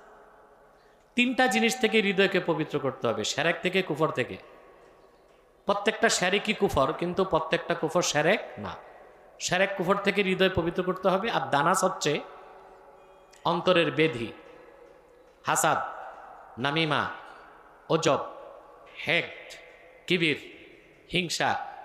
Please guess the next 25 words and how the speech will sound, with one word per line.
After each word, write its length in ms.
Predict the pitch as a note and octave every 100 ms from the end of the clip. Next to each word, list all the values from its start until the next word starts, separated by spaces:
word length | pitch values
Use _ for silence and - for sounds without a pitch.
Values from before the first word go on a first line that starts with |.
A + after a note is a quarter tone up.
| - -
আক্রোশ, 600 | D3+ D#3+ E3 D3 G#2 - - - - -
বিদ্বেষ, 580 | C#3 E3+ C#3+ D3+ - - - - - -
পরশ্রী 460 | D#3 D#3 D#3+ - F#3+
কাতরতা, 520 | F#3 D3+ D3+ C#3+ -
এগুলো 300 | B2+ D3+ F3
আমাদের 300 | D#3+ D#3+ E3+
বেশি 220 | D#3+ D3+
না 100 | F3+
বাঙালির? 420 | F3 D#3 D#3 E3+ G#3+ - - - - - - - -
এগুলো 280 | - E3+ E3+
দানাস। 640 | D#3+ C3 A#2+ G2 - - -
এগুলো 240 | D3 D#3+ F3+
কি? 180 | - G2 - - - - - - - - - _
শিরক, 340 | - D#3+ F#3 G3
কুফর 200 | G#3 G#3
থেকে 260 | G#3+ A3+ A3
হৃদয়কে 380 | F#3+ F#3+ G3+ G3+
পবিত্র 420 | F#3+ F3+ G3 G3
করলে 380 | G3+ G3+ A3 C#4+ - - - -
আপনার 340 | E3 E3+ F3
কলবটা 420 | D#3+ D#3+ F3 - F#3+
জিন্দা 360 | D3+ G3+ F3+
কলব। 320 | - B2+ G2+ - - - - - - - - - - -
তবে 200 | G3 G#3+
যদি 300 | G#3+ A3+ A#3+